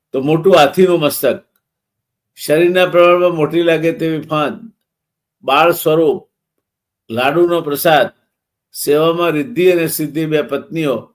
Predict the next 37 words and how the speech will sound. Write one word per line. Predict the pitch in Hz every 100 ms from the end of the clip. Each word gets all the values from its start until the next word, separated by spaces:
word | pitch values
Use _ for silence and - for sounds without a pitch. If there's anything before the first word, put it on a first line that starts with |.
| _ _ -
અને | 127 143 135
લાભ | 123 143 151
અને | - 127 123
શુભ | 120 135 117 101 107
બે | 113
પુત્રો. | - 113 - 110 - _ _ _ -
આ | 117 123 - 120
ગણપતિનું | 123 117 127 120 113 110
પરિવાર | 104 110 113 90
છે. | 107 _ _
આ | -
ગણપતિનો | 110 110 101 107 123 117
આગ | 113 110 123
વિશે | 117 110
પણ | 110 123
આપણે | 107 - 117
વાત | 117 117 -
કરી | 110 -
ગયા, | - - -
પરિવાર | - - 113
વિશે | 117 120 -
વાત | - _
કરી | 104 104
ગયા. | - - _ _ _ _ _ _ _ _ _ _
"દુંદાળો | 147 160 190 196 190 196 185
દુઃખ | 175 156
ભંજણો | 165 160 170 165
સદાય | 156 151 156 165
બાળે | 156 147 151 151
વેશ, | 147 143 -
પ્રથમ | - 131 131 147
પહેલા | 135 135 135 127
સમરીએ | 127 120 131 127 117 - 151 - 117
શ્રી | 135
ગૌરી | 123 120 135 143
પુત્ર | 143 117 120
ગણેશ." | 104 107 - -